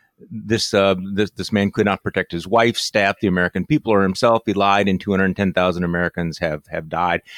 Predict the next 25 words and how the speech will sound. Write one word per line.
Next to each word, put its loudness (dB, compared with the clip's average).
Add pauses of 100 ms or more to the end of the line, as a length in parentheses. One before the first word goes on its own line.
(220)
So 0
I, 0 (320)
I, 2
I 0
think 2
this 2
is -4
in 4
response 2
to 0
your, 4
one 4
of 2
your 4
tweets. 2
But 2
you 4
know 8
what's 6
interesting 2
that 0
you 4
got, -2
you, 6
uh, 6